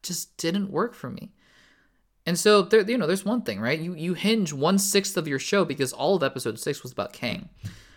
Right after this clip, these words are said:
You hinge one-sixth of your show on Kang, which I didn't like, and I didn't, you know, love the finale.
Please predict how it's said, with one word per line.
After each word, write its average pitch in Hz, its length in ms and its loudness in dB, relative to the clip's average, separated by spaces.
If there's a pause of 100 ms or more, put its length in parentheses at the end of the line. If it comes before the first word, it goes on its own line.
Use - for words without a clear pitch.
(100)
You 180 140 2
hinge 226 400 2
one-sixth 185 560 2
of 160 80 -4
your 139 80 0
show 190 300 2
on 127 180 2
Kang, 135 480 -2 (240)
which - 160 -2
I 135 40 0
didn't 135 200 0
like, 147 400 -2 (640)
and 139 380 -2 (500)
I 123 120 -2
didn't, 196 360 -4 (240)
you 156 100 -8
know, 135 240 -8
love 127 160 0
the 170 80 -2
finale. 208 380 0